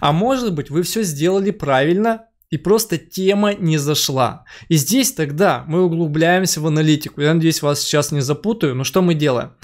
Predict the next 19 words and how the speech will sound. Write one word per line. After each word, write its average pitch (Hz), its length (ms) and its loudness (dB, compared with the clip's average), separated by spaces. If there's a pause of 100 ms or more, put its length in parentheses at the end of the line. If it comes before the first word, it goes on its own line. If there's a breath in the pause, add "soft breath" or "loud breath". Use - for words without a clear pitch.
(280 loud breath)
Мы 196 120 4
открываем 202 480 2
статистику 165 720 -2
конкретно 170 640 0
уже 135 220 -2
этого 147 340 0
ролика, 143 640 2 (200)
чтобы 175 280 2
по 180 180 0
нему 185 320 2
посмотреть 151 500 -2
аналитику. 139 680 -2 (320 loud breath)
И 175 80 4
нам 226 260 2
нужно 208 300 0
посмотреть, 202 680 -2 (240 loud breath)
откуда 226 400 0
идёт 196 220 2
трафик. 175 480 0